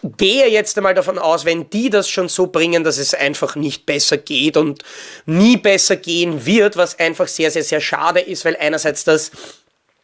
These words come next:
doch recht häufig neu eingefügte Material relativ deutlich ist, ähm, und generell die Bildqualität, also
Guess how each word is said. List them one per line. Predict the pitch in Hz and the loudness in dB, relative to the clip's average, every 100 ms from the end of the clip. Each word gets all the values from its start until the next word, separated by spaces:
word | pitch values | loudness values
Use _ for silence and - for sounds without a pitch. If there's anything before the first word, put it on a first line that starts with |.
| - - - | -18 -14 0
doch | 185 233 | 2 2
recht | 202 220 - | 0 -2 -2
häufig | 165 170 202 - 202 | -4 -2 -2 -4 -2
neu | 180 165 180 | 2 2 2
eingefügte | 156 165 175 180 175 - | 0 -2 -4 -6 -4 -2
Material | 165 156 156 160 151 165 | 0 -2 0 0 2 0
relativ | 156 156 160 - - | 0 -2 -4 -12 0
deutlich | - 185 220 208 202 | 2 2 -2 -6 -6
ist, | 214 208 208 - - - - | 0 0 0 -6 -16 -20 -8
ähm, | 180 180 175 185 190 - | -2 2 2 0 -4 -2
und | 208 196 - | -2 -2 -2
generell | 175 190 202 180 170 | 0 2 2 0 -2
die | 160 | -8
Bildqualität, | 180 160 - 151 151 151 165 147 147 - - - | -8 -8 -2 -2 -2 -2 0 0 -2 -12 -8 -4
also | 151 156 151 | -2 0 0